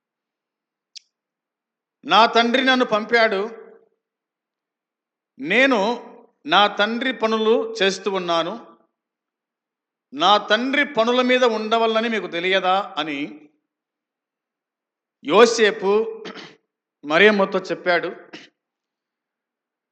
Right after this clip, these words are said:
"నా తండ్రి" అని తాను సంబోధించినాడు. అంటే ఆయనకు తండ్రి ఉన్నాడు అని, తాను కుమారునిగా ఈ భూమి మీదకి వచ్చాడు అని,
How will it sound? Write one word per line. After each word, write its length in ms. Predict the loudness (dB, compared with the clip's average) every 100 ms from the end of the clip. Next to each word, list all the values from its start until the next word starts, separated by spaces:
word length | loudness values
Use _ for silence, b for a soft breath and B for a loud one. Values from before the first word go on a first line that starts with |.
| _ _
"నా 220 | 2 4
తండ్రి" 600 | 4 0 -2 0 0 0
అని 280 | -2 -4 -4
తాను 200 | -2 -2
సంబోధించినాడు. 960 | -2 -2 0 2 0 -4 -4 -4 -6 -18 -20 _ _ _ _ _ _ _ _ _ _ _ _ _ _ _ _ _ _ _ _ _ _ _ _ _ -12
అంటే 200 | -2 0 0 -2 -14 -20 -20 _ _ _ _ _ _ _ _ _ _ _ _ _ _ _ _ _ _ _ _ _ _ _ _ _
ఆయనకు 380 | 4 4 6 2
తండ్రి 380 | 0 0 0 0
ఉన్నాడు 400 | 0 2 4 4
అని, 300 | 0 -2 -8 -16 -20 _ _ _ _ _ _
తాను 200 | 2 4
కుమారునిగా 680 | 2 -2 4 6 6 4 2
ఈ 140 | 2
భూమి 240 | -2 -4 -2
మీదకి 420 | -2 -2 0 -2
వచ్చాడు 480 | -4 -4 2 4 4
అని, 380 | 0 -2 -10